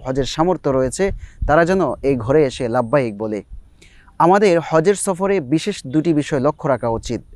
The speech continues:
এক, গুনাহ থেকে বেঁচে থাকা, ঝগড়াঝাটি থেকে বেঁচে থাকা। এ মর্মে আল্লাহ তাআলা কোরআনে নির্দেশ দিয়ে বলেন, "ফালা রফাথা ওয়ালা ফুসুকা ওয়ালা জিদালা ফিল হাজ।" হজের মধ্যে কোনো ধরনের গুনাহের কাজ করা যাবে না, অন্যায় কাজ করা যাবে না, অশ্লীল কাজ করা যাবে না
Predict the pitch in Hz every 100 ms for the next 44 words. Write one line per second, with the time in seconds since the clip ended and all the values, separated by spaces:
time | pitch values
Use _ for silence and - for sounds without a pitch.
0 | - - 170 151 - _ - - _ -
1 | 120 160 196 185 190 170 147 143 156 170
2 | 185 151 117 147 156 135 131 131 127 113
3 | 120 156 120 87 - - _ _ _ 147
4 | 147 170 180 160 143 143 139 139 131 127
5 | - 160 151 127 120 127 117 123 123 160
6 | 190 - _ - - 143 151 127 139 165
7 | 156 175 165 117 123 143 - 135 - 160
8 | - 156 95 131 160 117 117 113 110 113
9 | 104 151 131 - - - - - - -
10 | - 143 147 175 170 160 175 143 139 131
11 | 131 127 107 117 131 147 139 147 - 151
12 | 143 147 151 156 151 - - 127 127 147
13 | 170 160 - 156 147 147 147 151 151 127
14 | 127 165 185 165 151 147 139 139 139 165